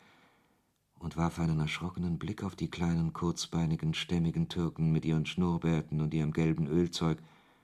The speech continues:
denen sie immerzu begegneten oder die ihnen entgegenkamen, riesige Schraubenschlüssel in den Händen. Am Ende des Laufstegs war ein Eisengitter,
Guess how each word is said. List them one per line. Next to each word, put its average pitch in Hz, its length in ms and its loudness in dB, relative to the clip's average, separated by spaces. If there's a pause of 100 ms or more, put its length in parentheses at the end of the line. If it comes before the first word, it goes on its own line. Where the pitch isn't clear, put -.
(220)
denen 80 180 4
sie 78 180 -2
immerzu 80 380 2
begegneten 80 720 0 (540)
oder 76 340 -2
die 76 180 -6
ihnen 80 200 0
entgegenkamen, 78 840 -4 (840)
riesige 82 540 -2
Schraubenschlüssel 78 880 -4
in - 80 -10
den 67 140 -6
Händen. 69 440 -10 (520)
Am 87 200 2
Ende 127 280 2
des 110 180 0
Laufstegs 85 640 2
war 90 120 2
ein 104 120 2
Eisengitter, - 880 -4